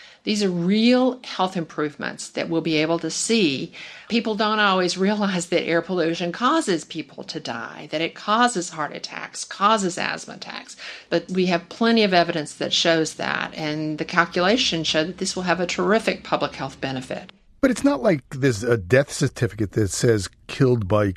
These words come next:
Speaker 2: coal power plant." You know, how do you really know how many deaths and illnesses are caused by them?
Speaker 1: You're right. People don't think when they have a heart attack that it's related.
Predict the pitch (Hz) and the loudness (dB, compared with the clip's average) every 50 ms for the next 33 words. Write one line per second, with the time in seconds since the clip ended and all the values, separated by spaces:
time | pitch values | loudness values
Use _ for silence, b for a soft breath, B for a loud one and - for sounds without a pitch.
0 | - - - - 123 113 110 110 98 - - 110 120 120 120 113 104 - - - | -6 -4 0 2 2 4 2 0 -2 -4 -4 0 2 2 2 2 2 -2 -4 -6
1 | 85 78 78 92 - - 143 147 151 139 123 - - 269 349 349 359 294 139 117 | -6 -4 -4 -6 -6 -4 -4 -2 0 0 -2 -2 -2 -2 -2 0 2 4 4 4
2 | - - 131 151 226 302 262 135 131 127 135 185 269 247 107 82 107 110 98 98 | 2 2 2 2 2 4 4 4 4 6 4 4 4 2 2 2 2 2 2 2
3 | 95 87 85 104 92 87 - - 92 87 92 95 95 90 87 - - 87 82 - | 0 0 0 0 -2 0 0 -2 -2 0 0 0 0 0 0 -2 -4 -6 -6 -8
4 | - - - - - 98 - - - 95 90 85 80 80 78 73 - - 67 - | -10 -16 -16 -12 -12 -10 -10 -4 -2 0 0 0 -2 -4 -6 -6 -8 -10 -12 -14
5 | - - _ _ _ _ _ _ _ _ _ _ - 208 202 214 220 190 175 160 | -18 -20 _ _ _ _ _ _ _ _ _ _ 0 2 4 6 6 6 6 4
6 | 139 - - - 226 226 214 214 196 202 190 180 170 - - - 170 170 - 170 | 2 -2 -4 -2 0 2 2 2 4 4 4 2 2 0 0 0 0 0 0 -2
7 | 156 160 151 151 165 160 151 151 156 160 165 156 160 160 160 - 165 151 156 156 | -2 -2 -4 -2 -2 -2 0 0 0 0 0 0 2 0 0 -2 -2 -2 -2 -2
8 | - - 151 147 151 - - - - 151 151 156 156 165 170 160 151 147 143 147 | -4 -6 -6 -6 -6 -6 -8 -6 -6 -2 0 2 2 2 2 2 0 -4 -6 -8